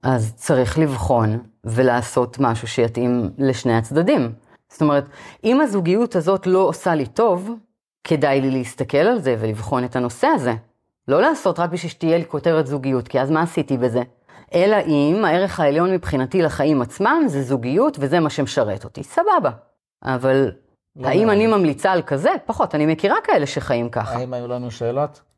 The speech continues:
Speaker 1: כן, איך ידעת? איך מגשרים על הפער בין הצורך האישי לזוגי? שזה,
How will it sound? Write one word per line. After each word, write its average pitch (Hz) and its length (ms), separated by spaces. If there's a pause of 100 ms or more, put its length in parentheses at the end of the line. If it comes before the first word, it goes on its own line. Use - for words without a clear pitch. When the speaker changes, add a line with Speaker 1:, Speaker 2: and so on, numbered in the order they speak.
(180)
Speaker 1:
כן, 349 260
איך 143 200
ידעת? 185 360 (600)
איך 196 160
מגשרים 190 520
על 160 60
הפער 180 380
בין 156 160
הצורך 170 420
האישי 127 340
לזוגי? 135 560 (460)
שזה, 156 500